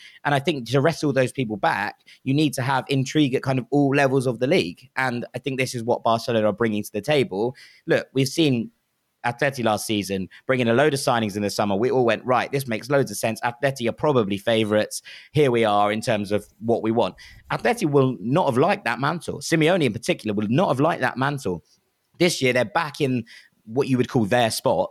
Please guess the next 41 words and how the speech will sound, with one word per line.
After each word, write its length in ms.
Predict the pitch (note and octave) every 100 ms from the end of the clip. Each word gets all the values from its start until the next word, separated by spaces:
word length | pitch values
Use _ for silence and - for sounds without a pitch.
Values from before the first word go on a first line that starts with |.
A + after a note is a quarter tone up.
| -
in 160 | A#2+ G#2+
third, 500 | D3 G2+ D#2 C#3 - - _
you 100 | C3
know, 120 | B2
who 200 | A#2 B2+
they 80 | A2
are 160 | B2 A2+
third 320 | - E3 D3+
favourites. 560 | - G#2+ F#2 F#2 A#2 -
They 80 |
will 140 | A#2+ A2+
be 160 | A#2+
underdogs 500 | D3 F3 C#3 A#2+ G2
again. 400 | G#2 E2+ F2+ G2+ C#3 - _ -
Simeone 420 | - D#3 D#3+ D3+
is 100 | B2+
quietly 480 | - E3 E3 A#2+ A#2
going 240 | A#2+ G#2+
about 320 | G#2 G#2+ E2+
reshaping 540 | A2+ A2 B2+ A2+ A2+ G#2
a 20 |
little 220 | A2+ A2
bit 160 | G#2+ F2+
of 80 | F#2+
this 160 | F#2+
squad, 420 | - G#2 E2+ A#2+ - - -
and 100 | D3
they 40 | F3+
will 240 | F3 D3+ A#2+
relish 380 | F3+ G3+ -
that 180 | C3 -
position 560 | A#2 C#3 F3 F#2 F2+ G#2 _ -
to 80 | C3
be 100 | D3+
able 160 | D3+
to 100 | B2+
try 240 | B2+ D#3 C#3
and 120 | C3
topple 320 | F3+ E3+ C#3
the 80 | B2
Giants 640 | A2+ E3+ G#2+ G2 C#3 B2